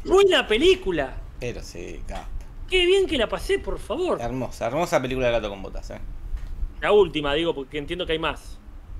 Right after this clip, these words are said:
Speaker 2: Es la, esta sería, creo que la tres o la dos de la primera del gato con botas. Sí, la última. Nadie está, nadie sabe, nadie vio las otras del gato con botas.
Speaker 1: <laughs>
Speaker 2: Nadie sabe qué pasa con el gato con botas.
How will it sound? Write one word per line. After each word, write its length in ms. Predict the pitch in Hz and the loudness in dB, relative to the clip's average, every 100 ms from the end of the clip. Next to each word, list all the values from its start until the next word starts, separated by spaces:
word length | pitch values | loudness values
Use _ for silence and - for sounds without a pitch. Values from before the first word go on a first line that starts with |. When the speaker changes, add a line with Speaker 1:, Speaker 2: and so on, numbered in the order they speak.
| - - - | -10 -10 -6
Speaker 2:
Es 180 | 135 147 | -2 0
la, 60 | 156 | 0
esta 300 | 165 196 165 | 2 2 2
sería, 400 | 139 151 147 135 | 2 6 6 6
creo 180 | 143 | -2
que 80 | 120 | -4
la 200 | 110 101 - - - - | -6 -6 -8 -12 -12 -8
tres 360 | 143 160 170 123 | -2 0 0 -2
o 80 | |
la 140 | 107 107 | 0 2
dos 440 | 120 147 156 - | 2 2 0 -12
de 160 | 104 101 | -8 -6
la 180 | 101 101 | -4 -4
primera 300 | 104 110 117 | -6 -4 -2
del 80 | 107 | -2
gato 160 | 101 98 | -4 -6
con 140 | 92 | -6
botas. 280 | - - - | -8 -8 -4
Sí, 200 | 156 151 | 0 2
la 140 | 107 | 2
última. 400 | 110 110 95 92 | 0 -4 -6 -6
Nadie 140 | 120 113 | -4 -4
está, 200 | 104 98 | -4 -4
nadie 260 | 127 135 104 | -4 -4 -2
sabe, 300 | 123 135 127 | 0 0 0
nadie 220 | 165 127 | 0 0
vio 220 | 123 143 | 0 0
las 200 | 104 - | 0 -4
otras 240 | 104 98 98 | -8 -4 -4
del 100 | - | -4
gato 200 | 107 98 | -6 -6
con 160 | 98 | -6
botas. 340 | 101 - - - | -8 -8 -10 -12
Speaker 1:
<laughs> 40 | |
Speaker 2:
Nadie 240 | 120 143 127 | -8 -6 -6
sabe 300 | - 127 113 | -4 -2 -2
qué 120 | 104 | -6
pasa 380 | 95 110 98 101 | -8 -8 -8 -10
con 100 | 101 | -10
el 40 | 101 | -12
gato 80 | |
con 120 | 98 101 | -12 -12
botas. 180 | - | -12